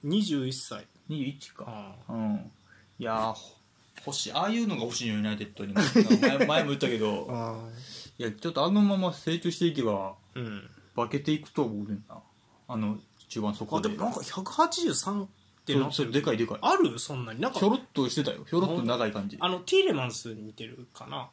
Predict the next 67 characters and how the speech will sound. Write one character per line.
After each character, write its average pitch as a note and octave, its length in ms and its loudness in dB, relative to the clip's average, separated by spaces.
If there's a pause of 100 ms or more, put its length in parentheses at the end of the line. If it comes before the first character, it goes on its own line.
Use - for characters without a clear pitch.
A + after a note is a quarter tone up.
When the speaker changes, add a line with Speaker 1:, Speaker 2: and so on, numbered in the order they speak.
(420)
Speaker 2:
あ A#2+ 60 0
ー。 C3 160 -2
Speaker 1:
タ B2+ 80 -4
イ A#2+ 80 -6
プ - 140 -12
的 D3+ 260 -8
に A2 120 -6
は A2+ 160 -12
ね。 C3 180 -6
Speaker 2:
あ G#2 160 -12
ー。 - 540 -20
Speaker 1:
テ C4+ 80 0
ィ - 20 4
ー C#4 40 2
レ C4 60 0
マ E3 100 0
ン - 40 0
ス C#3 100 -2
よ A#2+ 100 -4
り A#2 220 -8 (240)
に、 D3 420 -2
Speaker 2:
あ D#3+ 40 -10
ー。 D3 40 -4
Speaker 1:
似 C#3 120 -2
て D3 140 -4
る C#3 220 -2
よ D#3+ 120 0
う - 40 -2
な A#2+ 100 -4
気 A#2 80 -10
が A2+ 160 -4
す G#2+ 60 -12
る、 A2+ 60 -14
Speaker 2:
あ - 20 -12
ー。 - 0 -
Speaker 1:
俺 A2 120 -8
は。 G#2+ 200 -12 (960)
Speaker 2:
あ、 F#3+ 120 0
テ - 180 -14
ィ C4 140 -6
ー C#4 120 -4
レ、 G#3+ 60 -12 (400)
全 F#3+ 180 2
然 A3+ 100 4
俺 A#3 120 2
も A2 220 2 (100)
一 C#3+ 100 -2
試 - 300 -4
合 C3 300 -2
と B2 80 -2
か G#2+ 100 -6
や G#2 60 -4
か G#2+ 80 -2
ら、 G#2+ 80 2
ま G#2 120 2
だ G#2 60 2
ち A2+ 60 -4
ゃ A#2 60 0
ん - 40 -2
と - 60 2
見 C#3+ 100 2
た B2+ 80 0
の。 A#2 80 -2
Speaker 1:
う A2+ 40 -6
ん。 - 20 -8
Speaker 2:
い - 20 -4
や、 G#2 100 -2